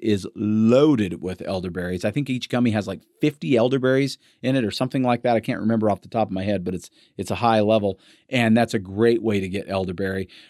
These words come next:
Uh, elderberry, there's some question about how effective it is preventatively.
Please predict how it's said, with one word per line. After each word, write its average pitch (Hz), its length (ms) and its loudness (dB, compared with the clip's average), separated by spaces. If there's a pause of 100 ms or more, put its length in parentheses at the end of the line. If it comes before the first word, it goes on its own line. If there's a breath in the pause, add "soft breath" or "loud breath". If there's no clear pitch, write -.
Uh, 107 220 0
elderberry, 156 680 4
there's 123 320 2
some 165 300 2
question 151 400 0
about 120 220 2
how 127 320 2 (140)
effective 131 460 0
it 120 60 2
is 117 140 2
preventatively. 156 880 2